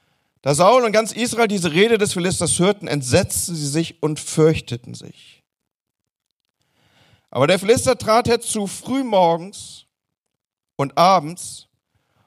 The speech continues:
und stellte sich den Israeliten dar vierzig Tage lang. Nun, was eine Szene.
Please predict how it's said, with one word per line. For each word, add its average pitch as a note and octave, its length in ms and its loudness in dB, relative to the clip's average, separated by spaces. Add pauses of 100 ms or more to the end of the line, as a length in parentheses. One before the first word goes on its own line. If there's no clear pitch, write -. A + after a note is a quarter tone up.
(140)
und C#3+ 160 -4
stellte B3+ 500 2
sich A3+ 200 -8
den F#3 180 -6
Israeliten F3 1160 -4
dar F#3 480 0 (200)
vierzig A#3 960 -2 (120)
Tage F3+ 640 0 (140)
lang. C3 320 -10 (2250)
Nun, A3 240 2
was B3 160 0
eine B3+ 80 -4
Szene. F3+ 420 -2